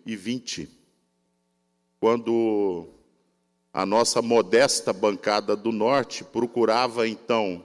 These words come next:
o ex-secretário da Casa Civil, Douglas Borba, do governo Carlos Moisés, para que a gente pudesse fazer as tratativas relativas à duplicação do eixo norte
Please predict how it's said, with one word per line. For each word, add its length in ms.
o 200
ex-secretário 1200
da 140
Casa 380
Civil, 420
Douglas 480
Borba, 340
do 140
governo 580
Carlos 400
Moisés, 600
para 160
que 120
a 20
gente 160
pudesse 480
fazer 260
as 160
tratativas 880
relativas 880
à 80
duplicação 1000
do 280
eixo 440
norte 600